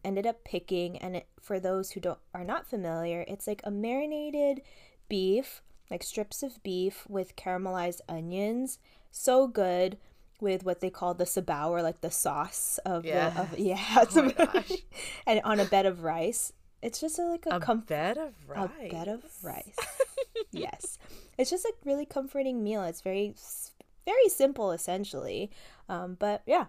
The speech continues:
Speaker 1: that's what I decided to cook 'cause it's a comforting, familiar dish. But how about you?
Speaker 2: Okay, I also chose a comforting, familiar dish.
Speaker 1: Mm-hmm.
Speaker 2: My favorite dish growing up was, is, was, is both,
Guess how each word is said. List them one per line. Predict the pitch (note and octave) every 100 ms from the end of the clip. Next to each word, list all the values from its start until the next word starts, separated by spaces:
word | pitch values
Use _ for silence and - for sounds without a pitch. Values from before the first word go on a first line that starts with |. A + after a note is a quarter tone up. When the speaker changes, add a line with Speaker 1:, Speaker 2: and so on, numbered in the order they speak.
| - -
Speaker 1:
that's | A3
what | B3
I | A#3+
decided | B3 D4 C#4 -
to |
cook | - -
'cause | - -
it's | -
a |
comforting, | A3 C#4 C4 C4+ C4+ C4 C4+ -
familiar | A3+ G#3+ G#3 G#3 G#3 G3+ G#3 G#3 _ _
dish. | - - - - - -
But | - - _
how | -
about | B3 F4+
you? | B3 - F#3
Speaker 2:
Okay, | A#3 A3 G#3+
I | - G#3
also | A#3+ F3 - E3
chose | E3 D3 C#3+ D#3
a | -
comforting, | - G3+ - D#3+ D#3+ E3+
familiar | F3+ D#3+ D#3 D3
dish. | C#3 C#3 G3+ G3+ G3
Speaker 1:
Mm-hmm. | E3+ F3 E3+ D#3+
Speaker 2:
My | F3+ F#3+
favorite | F3+ G3+ F3+ G3 A3+ A3+ A3 G3 E3+ D#3 -
dish | D3 C#3+ F3+ - F3
growing | E3+ E3 D3+
up | D3 D3 - - _
was, | - D3+ D3 C#3 C#3+ -
is, | F#3+ D#3+ D#3 G#3+ - -
was, | - C#3 A2+ -
is | D3+ A3
both, | E3+ C#3 B3+